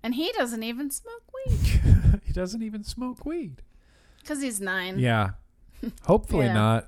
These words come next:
Speaker 2: Hopefully not for a
Speaker 1: No.
Speaker 2: while.
Speaker 1: No.
Speaker 2: <laughs>
Speaker 1: No.
Speaker 2: Good stuff.
Speaker 1: Yeah.
Speaker 2: Um, is it my turn?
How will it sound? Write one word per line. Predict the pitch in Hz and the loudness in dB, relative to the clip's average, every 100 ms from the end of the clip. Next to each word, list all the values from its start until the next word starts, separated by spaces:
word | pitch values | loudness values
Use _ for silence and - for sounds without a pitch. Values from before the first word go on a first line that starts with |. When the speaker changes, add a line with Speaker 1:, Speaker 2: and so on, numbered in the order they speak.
| 123 | -4
Speaker 2:
Hopefully | 147 - 151 | -4 -4 0
not | 131 127 | 0 2
for | 120 | 2
a | 110 | 4
Speaker 1:
No. | |
Speaker 2:
while. | 110 110 101 95 87 - _ _ _ _ _ 262 233 | 4 4 4 0 -4 -12 _ _ _ _ _ -20 -14
Speaker 1:
No. | - 147 - - - - | -10 -6 -6 -6 -6 -4
Speaker 2:
<laughs> | - 226 - 208 - - - _ _ - _ _ _ 208 | -2 0 -2 -4 -8 -16 -16 _ _ -20 _ _ _ -12
Speaker 1:
No. | 185 - - - - _ _ _ - _ - 135 135 - - - - - - - | -12 -12 -16 -20 -20 _ _ _ -20 _ -6 -6 -6 -12 -14 -18 -20 -20 -18 -14
Speaker 2:
Good | 67 | -12
stuff. | - 101 80 - | -12 -10 -10 -6
Speaker 1:
Yeah. | 285 233 - | -6 -6 -4
Speaker 2:
Um, | 127 127 127 123 113 - _ _ _ _ _ _ _ _ _ _ - | 0 2 2 -2 -10 -14 _ _ _ _ _ _ _ _ _ _ -10
is | 113 | -8
it | 104 | -6
my | 113 143 | -4 -4
turn? | 175 180 | -4 -6